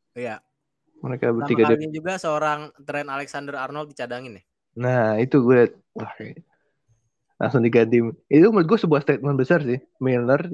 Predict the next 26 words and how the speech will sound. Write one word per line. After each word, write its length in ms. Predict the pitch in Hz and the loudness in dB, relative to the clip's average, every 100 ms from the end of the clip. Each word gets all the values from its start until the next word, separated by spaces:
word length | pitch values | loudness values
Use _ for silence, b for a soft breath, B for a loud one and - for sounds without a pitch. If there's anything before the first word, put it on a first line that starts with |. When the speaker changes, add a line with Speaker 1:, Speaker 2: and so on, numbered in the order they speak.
| - | -6
Speaker 2:
yang 140 | 131 | -2
gantiin 320 | 120 120 120 120 | 2 2 4 2
dia 80 | |
terus 240 | 147 170 165 | 2 0 2
dijadiin 320 | 135 123 120 | 6 6 4
kapten 560 | 127 135 - 139 123 117 | -2 -4 -2 -2 -2 -4
gitu 180 | 104 | -4
loh. 160 | 101 110 - _ _ _ | -4 -8 -16 _ _ _
Speaker 1:
Iya, 160 | 110 - | -16 -16
iya. 120 | 180 | -4
Speaker 2:
Itu 60 | - | 2
udah 140 | 170 156 - | 4 2 0
nyindir-nyindir 760 | 147 147 143 143 143 139 139 139 135 | 0 2 4 4 4 4 4 2 -2
apa, 360 | 131 139 175 - - 127 - | -2 -2 -4 -6 -10 -10 -2
Alexander-Arnold 840 | 131 123 127 127 117 127 127 120 | 0 2 0 0 2 2 0 -2
banget 380 | 117 135 143 113 | 0 0 0 -4
itu. 60 | 127 _ _ _ _ _ _ _ _ _ _ _ | -8 _ _ _ _ _ _ _ _ _ _ _
Speaker 1:
Tapi 0 | |
Speaker 2:
Kayak 160 | 131 117 165 | 0 0 -4
Speaker 1:
emang, 140 | 160 - _ - | -10 -14 _ -14
emang 260 | 135 139 | -10 -10
Speaker 2:
Hmm. 60 | 131 | -6
Speaker 1:
kelihatan 340 | 127 127 143 160 | -4 -4 -6 -10
sih 160 | 143 | -8
ya. 100 | 123 | -6
Jadi 460 | 120 110 127 139 | -8 -12 -14 -14